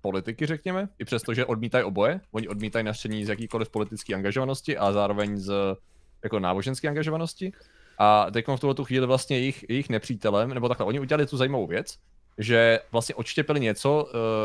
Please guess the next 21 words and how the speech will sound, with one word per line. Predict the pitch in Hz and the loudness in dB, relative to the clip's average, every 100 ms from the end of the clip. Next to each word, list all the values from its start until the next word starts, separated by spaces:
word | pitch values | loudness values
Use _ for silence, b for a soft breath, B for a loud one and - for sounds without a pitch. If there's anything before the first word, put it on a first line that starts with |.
| 107 | -2
eh, | |
čemu | - 120 | -4 -4
si | 117 | -2
jako | 131 139 | -2 -2
sami | - 123 | 0 0
říkali, | 107 92 110 160 185 | 0 0 0 0 -4
sami | 113 110 | -4 0
se | 127 | 0
nazývali | 107 117 113 | 0 0 0
jako | 113 | 0
tvořivou | 131 110 117 120 | 0 -2 0 -2
společností. | 120 113 110 92 - - 85 | -4 -4 -2 -4 -8 -10 -6
A | |
následně | 101 131 135 | -4 -2 -2
to | - | -4
odštěpili | - - 113 135 165 - - - - | -6 -4 0 0 -2 -8 -20 -16 -2
a | |
vytvořili | 107 113 117 123 | 0 0 2 2
jako | 123 | 2
samostatný | 123 123 120 120 139 135 | 0 -2 0 0 0 -2
subjekt, | - 87 98 - | -4 -2 -2 -4